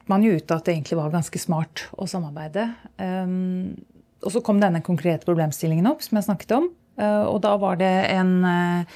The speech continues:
som jeg hadde jobbet sammen med i mange år, som het Erik Hammer, og jeg, som fant ut at, eh, skal vi ta initiativ til å opprette et, eh, nettverk hvor man kan dele erfaringer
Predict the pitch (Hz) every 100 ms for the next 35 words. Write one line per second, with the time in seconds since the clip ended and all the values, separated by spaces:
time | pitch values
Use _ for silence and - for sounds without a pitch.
0 | - - - - - 175 185 185 165 160
1 | 175 165 170 175 160 156 165 170 165 156
2 | 160 - 160 214 339 - - 220 208 247
3 | - 220 208 208 214 185 165 165 175 _
4 | 185 185 185 180 - - 180 185 180 170
5 | 190 185 - 202 214 - - 180 185 202
6 | 202 185 180 - - - 170 - 214 214
7 | - - - 180 _ - 185 180 175 -
8 | 277 311 - - - 190 185 180 180 190
9 | 175 143 147 - 113 101 131